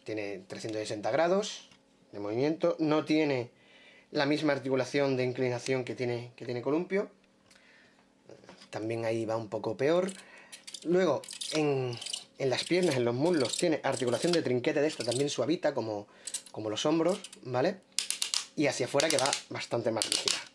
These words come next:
Esta articulación, desde mi punto de vista, es bastante mejor que, que la de las piernas de, de Columpio. Eh, porque además, es que aguanta mejor el peso de la figura. Es que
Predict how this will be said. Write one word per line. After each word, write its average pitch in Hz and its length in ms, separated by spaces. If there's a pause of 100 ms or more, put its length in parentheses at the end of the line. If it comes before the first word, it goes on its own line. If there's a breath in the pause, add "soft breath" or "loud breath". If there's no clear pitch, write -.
Esta - 200
articulación, 165 520 (280)
desde 113 140
mi 110 100
punto 139 180
de 143 80
vista, 143 220
es 120 60
bastante 113 340
mejor 107 260
que, - 180 (560 loud breath)
que 147 100
la 127 100
de 120 60
las 110 100
piernas 135 500
de, 101 340 (640)
de 117 140
Columpio. 123 540 (460 loud breath)
Eh, 113 240
porque 127 220
además, 135 320 (760 loud breath)
es - 100
que - 100
aguanta 151 280
mejor 131 220
el 110 100
peso 135 260
de 113 60
la 107 60
figura. 143 320
Es - 60
que 123 260